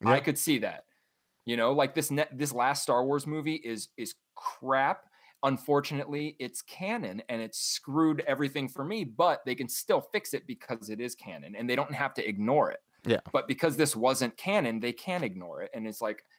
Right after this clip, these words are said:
Speaker 1: and no one said it was ignoring. And look, what do you think is more legit? This movie made by somebody who has ties with S N L, obviously, or the guy, the original director, writer's son?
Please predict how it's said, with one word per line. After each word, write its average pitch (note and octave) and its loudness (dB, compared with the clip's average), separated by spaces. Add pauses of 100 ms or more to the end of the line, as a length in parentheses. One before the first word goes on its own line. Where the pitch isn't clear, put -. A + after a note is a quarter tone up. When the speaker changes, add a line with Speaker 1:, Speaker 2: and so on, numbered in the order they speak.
(120)
Speaker 1:
and D3+ 4
no F#3+ 8
one G3+ 6
said G#3+ 4
it - 4
was A#2 4
ignoring. A2 0
And F3 0
look, - 2 (340)
what G#3+ 2
do B3+ 2
you A#3 2
think G3 0
is C3 2
more A#2+ 2
legit? G#2+ 0
This F#3+ 0
movie B2 2
made A#2 2
by A2 4
somebody A2+ 2
who A2+ 0
has A2+ 0
ties A2+ -2
with A#2 -6
S A2 -2
N A2 -2
L, C3 0 (300)
obviously, C#3+ -2 (320)
or D#3 6 (420)
the D#3+ 2
guy, F3+ 2
the C#3 -4
original F#3+ -4 (220)
director, D#3 0
writer's C3+ -2
son? C#4+ 2